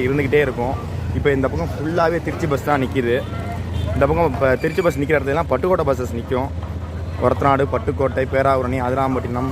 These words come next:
ராமநாதபுரம், ராமேஸ்வரம், ஈசிஆர், வேலாபுரம் பஸ்லாம் இங்க தான் நிக்கும். இப்போ இந்த பக்கம் அந்த திருச்சி பக்கம் வந்து ரெனோவேட் பண்ணிட்டு இருக்கனால பட்டுக்கோட்டை பஸ்ஸை வந்து வேற பேல மாத்திருக்காங்க. இது வந்து கும்பகோணம் கார்ப்பரேஷன்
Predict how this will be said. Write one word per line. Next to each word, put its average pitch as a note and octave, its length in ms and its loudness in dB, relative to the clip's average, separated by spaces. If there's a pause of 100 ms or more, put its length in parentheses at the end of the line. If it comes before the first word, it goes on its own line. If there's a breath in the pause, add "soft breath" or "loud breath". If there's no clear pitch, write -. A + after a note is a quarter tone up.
(140)
ராமநாதபுரம், B2+ 640 0
ராமேஸ்வரம், A#2+ 540 -2
ஈசிஆர், C3 240 2
வேலாபுரம் A#2 360 0
பஸ்லாம் A#2+ 260 -2
இங்க A2+ 120 -2
தான் A#2 120 -2
நிக்கும். G#2 300 -6 (1300)
இப்போ C#3+ 180 4
இந்த C#3 120 2
பக்கம் E3+ 240 0
அந்த C#3 200 0
திருச்சி F#3 260 0
பக்கம் D3 220 0
வந்து C#3+ 140 2 (120)
ரெனோவேட் D3+ 260 0
பண்ணிட்டு C#3 200 -2
இருக்கனால B2 360 -2 (460)
பட்டுக்கோட்டை E3+ 320 4
பஸ்ஸை C#3 180 2
வந்து D3 200 0
வேற D3 240 4
பேல C#3+ 220 2
மாத்திருக்காங்க. B2 480 -2 (3000)
இது D3+ 140 4
வந்து F3 180 0
கும்பகோணம் F3+ 520 2 (880)
கார்ப்பரேஷன் C3+ 480 0